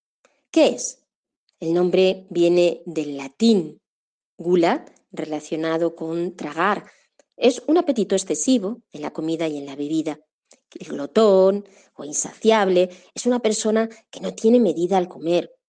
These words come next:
ya sea con un tipo de comida en particular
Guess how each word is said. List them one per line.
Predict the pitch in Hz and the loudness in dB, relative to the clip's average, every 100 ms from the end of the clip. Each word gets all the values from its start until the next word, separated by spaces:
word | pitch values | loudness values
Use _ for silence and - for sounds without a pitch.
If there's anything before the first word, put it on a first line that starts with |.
| _ - | _ -16
ya | 131 151 | -14 -10
sea | - 165 | -2 -2
con | 180 160 | 0 -4
un | 160 | -4
tipo | 170 - | -4 -2
de | 160 | -2
comida | 156 165 170 | -2 -4 -4
en | 156 | -6
particular | 156 143 - 180 226 294 262 | -8 -14 -6 -2 0 2 0